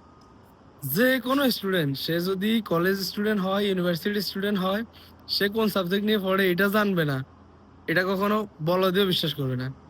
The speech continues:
স্কুল কলেজের ধারে কাছে না গেলেও সে জানবে সে কোন সাবজেক্টে পড়ালেখা করতেছে, পরীক্ষা দিতেছে। আপনি কি এইটুকু জ্ঞান নাই?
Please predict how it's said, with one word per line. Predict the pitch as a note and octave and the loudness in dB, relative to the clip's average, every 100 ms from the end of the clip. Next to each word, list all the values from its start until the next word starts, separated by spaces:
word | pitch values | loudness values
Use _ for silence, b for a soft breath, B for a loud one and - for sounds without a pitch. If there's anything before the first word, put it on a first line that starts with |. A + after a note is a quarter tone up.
| - - - - - - - | -20 -20 -20 -20 -20 -14 -4
স্কুল | F3+ - A#3+ | -2 0 2
কলেজের | A#3+ A#3 A#3+ | 2 2 2
ধারে | G3 G3 A3 | 2 2 2
কাছে | A3 A#3 | 2 2
না | G#3+ F#3 | 2 2
গেলেও | F#3+ G3+ F#3 | 2 2 2
সে | - F#3 G#3 - - - - - | 0 -2 -2 -10 -20 -20 -20 -4
জানবে | D#3+ F3+ E3 C#3 B2+ C3+ - - | 2 2 2 0 -2 -6 -16 -6
সে | F3+ | -4
কোন | F#3 G3 | 0 0
সাবজেক্টে | F3+ D#3+ F3 F3 F#3 | 0 0 0 0 0
পড়ালেখা | E3+ E3+ E3+ F#3 | 0 0 0 0
করতেছে, | E3+ D#3 D#3+ C#3+ C#3+ C#3 - - - - | -2 -4 -4 -6 -8 -14 -18 -20 -20 -4
পরীক্ষা | F3 F#3 - B3 | 0 0 2 2
দিতেছে। | F3+ C#3+ C3+ - C#3+ | 2 -2 -4 -4 -6
আপনি | D3+ E3 | -2 -4
কি | E3+ F#3+ F#3 F#3 - - - - | -4 -6 -6 -10 -18 -20 -18 -4
এইটুকু | E3+ F3+ G3 A3 | -2 0 0 0
জ্ঞান | G3+ G3+ F#3+ | 4 4 4
নাই? | G3+ | 2